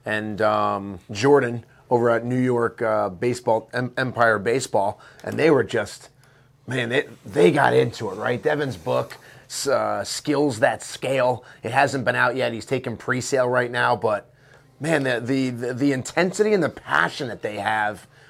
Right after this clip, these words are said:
for the game and what, kind of what goes into it. And Devin was talking about the, the number of youth pitchers and arm injuries, how high it is now, and it's, like, at such an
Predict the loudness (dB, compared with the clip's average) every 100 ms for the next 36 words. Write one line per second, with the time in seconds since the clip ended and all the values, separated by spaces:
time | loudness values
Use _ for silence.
0 | _ -6 -4 -4 -6 -6 -6 -6 -8 -4
1 | -4 -4 -14 -20 -4 0 2 2 2 0
2 | 0 -4 -6 -4 -2 -2 -2 -8 -14 -18
3 | -2 0 2 -2 -4 -4 -2 0 0 -2
4 | -10 -20 _ -2 0 2 -2 -4 -14 -6
5 | -2 0 2 2 2 2 2 0 -2 -10
6 | -20 _ _ -10 0 4 4 2 -6 -2
7 | 2 2 0 -6 -8 -12 -14 _ _ -4
8 | -4 -2 0 2 2 0 -4 -6 -10 -10
9 | -14 -16 _ -20 _ 0 2 2 -4 -2
10 | 0 0 -2 -6 -6 -6 -4 -4 -6 -10
11 | -12 -14 -18 _ 0 0 -2 -6 -6 0
12 | 2 4 4 4